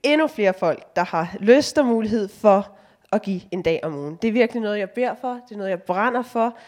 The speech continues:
at se endnu flere i det her fællesskab. Flere, der sætter tid af til side til ikke bare at tjene kirken, men også samtidig at spørge Gud, hvad er det, du har lagt af drømme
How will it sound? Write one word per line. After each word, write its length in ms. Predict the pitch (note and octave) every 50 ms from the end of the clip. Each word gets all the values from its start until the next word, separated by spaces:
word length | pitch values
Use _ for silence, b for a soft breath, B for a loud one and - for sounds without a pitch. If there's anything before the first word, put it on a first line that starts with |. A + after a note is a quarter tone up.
| B B B B
at 120 | _ - G3
se 260 | - - A#3 G#3+ - -
endnu 200 | A#3+ B3 C4 B3+
flere 400 | B3 - - G#3+ G3+ G3 G3 F#3 - -
i 80 | G#3+
det 160 | G3 F3+ G3 F#3
her 180 | F#3 F#3+ D#3 - - _ _
fællesskab. 680 | - - - G3+ E3+ - - - - - - - - -
Flere, 360 | - - B3 C4 C#4 C#4 C#4
der 60 | C4 C4+
sætter 280 | - - B3+ G#3+ G3+
tid 340 | G3+ - - - D4 C4 A#3+
af 180 | A3 A3 - -
til 120 | - A3
side 420 | - - - C4 C4 B3+ C#4 D4 D#4 B B B B B B B _
til 240 | - - C4+ B3+ B3 B3 B B B B B
ikke 160 | A#3 A#3 -
bare 120 | B3+ A3+ G#3+
at 60 | G#3+
tjene 380 | - - - B3+ C#4 D#4+ E4+
kirken, 360 | D#4 - C#4 B3+ A#3+ B3 B3 A#3
men 100 | G#3+ G#3
også 200 | G3+ A3+ A3+ -
samtidig 640 | - A#3 A#3+ B3 - - - A#3 G3+ F#3+ F#3+ F3+ b b b b b b b b
at 60 | - G3
spørge 400 | - - _ - A#3 A#3 A#3+ A#3+
Gud, 240 | A#3+ B3 A#3 A3+ - _
hvad 400 | F#3+ F#3+ F#3 G3+ G#3+ A3 B3 B3 - - _ _ _
er 220 | G3 G3 G3 G#3+
det, 160 | - A#3+ G#3+ - - _ _
du 120 | - A#3 A#3
har 140 | A3+ - G#3+
lagt 320 | G3 F#3 F#3 G3+ - _ _ -
af 80 | F3+
drømme 520 | _ - G3 F#3 G3 G3+ G#3+ A#3 B3 B3+